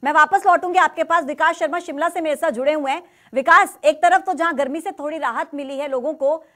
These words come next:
लेकिन क्या बिजली आपूर्ति में इस वक्त दिक्कत आ रही है? क्योंकि जिस तरह से तेज बारिश हुई,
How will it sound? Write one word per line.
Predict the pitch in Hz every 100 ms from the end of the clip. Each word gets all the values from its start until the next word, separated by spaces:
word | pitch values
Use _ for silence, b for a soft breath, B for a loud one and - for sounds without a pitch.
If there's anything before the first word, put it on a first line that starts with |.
| b b
लेकिन | 285 320 415
क्या | 330 349 415
बिजली | 233 277 277 392
आपूर्ति | 392 370 359 370
में | 370
इस | 359
वक्त | 339
दिक्कत | 247 - 359 330
आ | 302
रही | 359
है? | 285
क्योंकि | 254 311
जिस | 269
तरह | 330 311
से | 311
तेज | 349 294 359 254
बारिश | 254 262 285 269
हुई, | 269